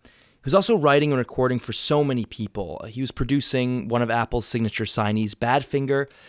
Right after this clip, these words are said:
and he had the signature slide solos on their hit Day After Day. He was also producing Phil Spector's long-suffering wife Ronnie Spector's album, but he would soon have to take a little break from producing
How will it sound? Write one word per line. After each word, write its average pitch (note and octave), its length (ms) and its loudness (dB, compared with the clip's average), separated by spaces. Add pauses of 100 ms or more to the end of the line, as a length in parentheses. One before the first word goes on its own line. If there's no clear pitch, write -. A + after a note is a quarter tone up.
(160)
and C3 120 -2
he C#3+ 100 2
had D3 120 4
the C3+ 80 0
signature E3 460 0
slide B2 420 0
solos A#2+ 580 2
on A2 220 0
their A2 120 -2
hit G#2+ 300 -6
Day A2 240 0
After G#2+ 300 -6
Day. C3+ 480 -2 (180)
He - 380 -20
was - 20 -8
also F3+ 180 2
producing D#3 500 0
Phil C3+ 220 -2
Spector's B2 560 -2
long-suffering A#2 720 -2
wife A2 300 -2
Ronnie A2 240 -4
Spector's C#3 500 -2
album, B2 460 0 (680)
but F3 280 8
he E3 200 -4
would D3+ 140 2
soon F3 380 0
have C3 300 -6
to B2+ 60 -8
take A#2 340 -4
a A#2 80 -4
little D3 380 2
break A2 400 0
from G#2 200 -4
producing G#2+ 640 -6